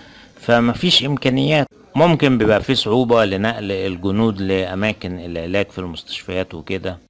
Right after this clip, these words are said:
فبيحصل إن بعض الجنود عندهم جروح، الجروح دي بتتقيح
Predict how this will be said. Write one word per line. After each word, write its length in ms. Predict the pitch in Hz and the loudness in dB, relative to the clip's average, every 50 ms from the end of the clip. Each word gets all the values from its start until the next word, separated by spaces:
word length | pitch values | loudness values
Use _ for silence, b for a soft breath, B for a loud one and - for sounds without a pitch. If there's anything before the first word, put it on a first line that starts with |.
| - - | -20 -6
فبيحصل 1200 | - - 135 139 147 147 143 143 143 147 135 120 127 151 180 196 - - - - 151 151 151 143 110 | 2 4 6 8 8 8 8 8 6 4 2 0 2 2 4 4 2 2 0 2 4 4 4 4 2
إن 280 | 117 135 131 131 131 131 | 0 0 2 2 2 4
بعض 320 | 143 151 151 143 123 117 | 4 6 4 4 4 2
الجنود 800 | 120 113 113 107 104 117 113 113 123 131 135 135 123 120 120 117 - - - | 2 2 2 0 2 2 4 4 4 4 4 2 0 -2 -4 -8 -12 -16 -12
عندهم 600 | - - 110 110 107 110 107 120 113 117 117 117 107 | -6 -2 0 2 2 4 4 4 4 4 4 2 4
جروح، 480 | 101 101 95 107 113 113 107 - - | 2 2 2 2 0 0 -2 -6 -8
الجروح 440 | - 98 104 101 110 107 113 113 - | -12 -10 -6 -2 -2 0 0 0 -2
دي 140 | 92 101 110 | -4 -6 -8
بتتقيح 960 | - - - 98 - - - - 110 104 107 107 107 104 98 - - - - | -6 -4 -6 -6 -6 -6 -4 2 4 6 6 6 4 2 0 -2 -6 -14 -16